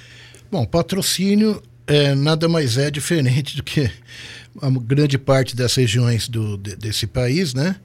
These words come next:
E realmente esses casos não são casos esporádicos. Infelizmente são casos que, é, têm uma recorrência muito forte, né? Então a gente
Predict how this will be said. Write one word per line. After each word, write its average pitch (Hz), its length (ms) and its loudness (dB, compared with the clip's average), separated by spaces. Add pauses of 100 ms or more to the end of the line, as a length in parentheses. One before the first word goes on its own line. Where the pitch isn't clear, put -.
(480)
E 147 100 0
realmente 165 680 2
esses 151 500 -2
casos 143 680 -2
não 151 240 0
são 156 260 -2
casos 135 560 -2
esporádicos. 117 840 -2
Infelizmente 131 720 -2
são 156 200 -2
casos 127 580 -2
que, 135 400 -2 (580)
é, 117 280 0
têm 135 200 2
uma 135 160 4
recorrência 135 800 0
muito 135 260 0
forte, 127 560 -2 (460)
né? 113 340 -2 (400)
Então 117 180 -2
a 117 80 0
gente 110 600 -2